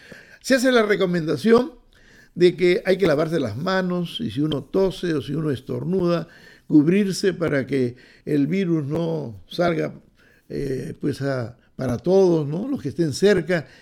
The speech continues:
y los que los puedan infectar. Y entonces se recomienda, ¿no?, que ahora que es tan popular el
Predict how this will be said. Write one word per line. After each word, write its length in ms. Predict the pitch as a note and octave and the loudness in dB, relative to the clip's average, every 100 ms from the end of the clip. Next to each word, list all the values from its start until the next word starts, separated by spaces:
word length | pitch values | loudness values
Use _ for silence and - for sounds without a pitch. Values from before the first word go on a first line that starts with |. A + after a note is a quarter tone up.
| _ | _
y 80 | C#3+ | -4
los 80 | B2+ | -2
que 60 | |
los 100 | B2 | -2
puedan 260 | - E3+ C#3+ | 0 0 0
infectar. 600 | G#2+ C#3 - G#3 G3 D3 - - - - - - - | -2 -4 4 6 6 2 -10 -20 -20 -20 -20 -20 -8
Y 80 | |
entonces 220 | F3 B3+ B3+ | -6 0 0
se 60 | |
recomienda, 840 | G#3+ F#3 F#3+ A3 G#3+ D3+ D3 F3+ - | 0 -2 -2 0 0 0 -2 -4 -4
¿no?, 200 | C#3+ F3 - _ | -4 -4 -8 _
que 100 | D3+ | 0
ahora 380 | E3 G#3 A3 F3 | 2 4 4 4
que 80 | F#3+ | 2
es 100 | F#3 | 0
tan 160 | F#3 | -2
popular 720 | E3 D3+ D3 D3 D#3+ F3 F#3+ - | -2 -2 0 0 0 0 -2 -2
el 640 | E3 F3+ F#3 F#3+ F#3+ E3+ | 2 2 2 0 -2 -6